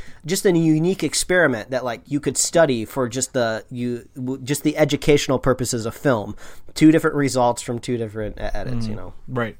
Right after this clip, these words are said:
Speaker 2: 'Cause it, people have tried to do it with other movies that, that are filmed out of order, and, and some of them work, but, you know, this, they did it too much, and then they, um,
Speaker 1: Yeah, I
Speaker 2: talked
Speaker 1: th-,
Speaker 2: down
Speaker 1: I
Speaker 2: to the
Speaker 1: think it,
Speaker 2: audience.
Speaker 1: yeah, I think it works maybe if you write the script originally. It, it just does not seem like the script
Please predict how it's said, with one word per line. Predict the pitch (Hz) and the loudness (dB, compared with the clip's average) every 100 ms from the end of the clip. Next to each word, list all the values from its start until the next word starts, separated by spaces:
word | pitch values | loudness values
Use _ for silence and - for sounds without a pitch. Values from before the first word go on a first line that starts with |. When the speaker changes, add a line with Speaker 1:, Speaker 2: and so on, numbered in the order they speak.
| - - | -16 -2
Speaker 2:
'Cause | 151 | 0
it, | 180 160 | 0 -2
people | 196 175 | -6 -4
have | |
tried | 151 147 | -4 -2
to | |
do | 135 | -2
it | 123 | -4
with | 117 | -4
other | 120 120 | -4 -2
movies | 113 110 107 | -2 -4 -6
that, | 110 - | -8 -10
that | - 113 | -10 -8
are | 110 | -8
filmed | - 113 110 | -8 -8 -8
out | 104 | -10
of | 101 | -4
order, | 107 113 | 0 0
and, | 139 170 | 0 -2
and | 185 | -2
some | 226 | -2
of | 240 | -2
them | 233 | -2
work, | 220 285 202 - | -4 -4 -6 -6
but, | 147 120 | -6 -6
you | 143 | -6
know, | 143 139 - - - - | -6 -8 -14 -20 -20 -10
this, | 147 156 - - | -6 -6 -8 -4
they | 151 | -4
did | 143 156 | -2 -6
it | 147 | -6
too | 170 | -6
much, | 165 160 - | -4 -4 -6
and | 127 139 | -8 -6
then | 139 147 | -4 -4
they, | 151 147 | -4 -2
um, | 147 143 135 - - - - - | -4 -4 -8 -12 -20 -20 -12 -2
Speaker 1:
Yeah, | 135 113 | -2 0
I | - 175 | 4 4
Speaker 2:
talked | - | 4
Speaker 1:
th-, | |
Speaker 2:
down | - | 4
Speaker 1:
I | |
Speaker 2:
to | 202 | 4
the | |
Speaker 1:
think | - | 2
it, | - | 0
Speaker 2:
audience. | - 104 - - - - | -2 -4 -14 -18 -18 -4
Speaker 1:
yeah, | 135 131 120 135 | 2 4 4 4
I | 156 | 4
think | 240 247 | 4 4
it | 185 | 6
works | 180 175 - | 6 4 4
maybe | 160 156 147 | 4 4 2
if | - | 2
you | 139 | 0
write | 120 123 - | 2 2 0
the | 127 | -4
script | - - 117 - | -6 -4 -4 -4
originally. | 123 117 110 113 117 147 | -6 -6 -6 -8 -4 -2
It, | 139 - - | -2 -4 -4
it | 208 180 | 0 0
just | 247 247 | 0 0
does | 175 196 | 4 4
not | 170 175 170 | 4 2 2
seem | - 165 156 | -2 0 0
like | 135 - | 0 -2
the | 127 | -6
script | - - 139 127 - | -8 -4 -4 -4 -8